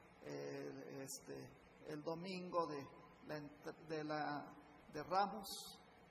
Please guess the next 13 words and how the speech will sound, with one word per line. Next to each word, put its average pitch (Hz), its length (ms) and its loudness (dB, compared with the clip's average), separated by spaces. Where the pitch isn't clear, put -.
la 151 120 0
entrada 160 560 4
triunfal 156 580 2
de, 143 520 0
de 143 120 -4
Jesús, 208 560 -2
¿verdad? 160 440 2
A 147 140 2
Jerusalén. 165 640 2
Entonces, 185 800 4
pues 160 220 0
nos, 156 240 2
nos 160 200 -2